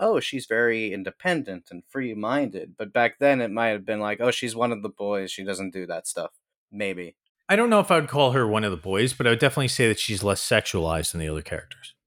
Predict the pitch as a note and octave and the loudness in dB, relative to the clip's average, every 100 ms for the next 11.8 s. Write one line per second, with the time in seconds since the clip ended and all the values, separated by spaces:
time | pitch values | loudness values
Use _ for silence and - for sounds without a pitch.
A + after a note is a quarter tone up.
0 | _ - - D#3+ D#3+ C3+ B2+ - A#2 - | _ -14 0 4 4 4 2 2 0 0
1 | A2+ F#2+ F2+ F2 - - - _ _ _ | -2 -2 -2 -4 -8 -14 -20 _ _ _
2 | _ A#2+ A#2 C3+ C3+ C3+ B2+ - G#2+ A2 | _ 4 4 4 4 4 2 0 0 2
3 | G#2 - G2+ - G2+ - F#2 F2+ - F#2+ | 2 -2 -6 -6 -6 -4 -4 -6 -8 -8
4 | F2+ F2 - - F2+ E2+ - - A2+ A2 | -8 -10 -8 -2 -2 -2 -6 -4 -2 -2
5 | G#2+ F#2 G2+ - - - - _ A2+ - | -2 -4 -8 -6 -6 -6 -12 _ -8 2
6 | A2+ A2 - G#2+ F#2 E2+ _ _ _ - | 2 2 -6 -4 -4 -6 _ _ _ -2
7 | D3+ F3+ D3 D3+ D3+ C3+ G#2 F#2+ _ _ | 2 2 4 2 4 2 0 -6 _ _
8 | _ B2+ A#2+ A#2+ B2+ - D#3+ C3 - C3 | _ 2 4 2 -6 0 0 0 -4 -2
9 | B2 A2 F#2 A2+ G#2 G2 F#2+ B2 G2 G2 | 0 0 0 0 -2 -4 -2 0 2 2
10 | G#2+ - G#2 G2+ G2+ - F#2+ F#2 E2+ - | 2 0 0 4 4 2 2 4 4 0
11 | - - - F2 E2 - A2 | -6 -6 -2 0 0 0 -2